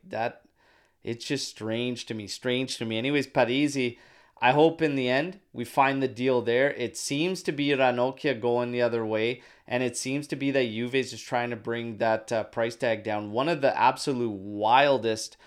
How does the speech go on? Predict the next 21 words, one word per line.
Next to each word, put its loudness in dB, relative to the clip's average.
rumors 2
I've 0
heard 2
throughout 0
this -8
time -4
as -6
far 2
as -4
Parisi -4
goes -2
is -12
when -6
they -2
had -4
two -10
youngsters -4
involved, -4
Ranocchia -2
and -10
Sule, -2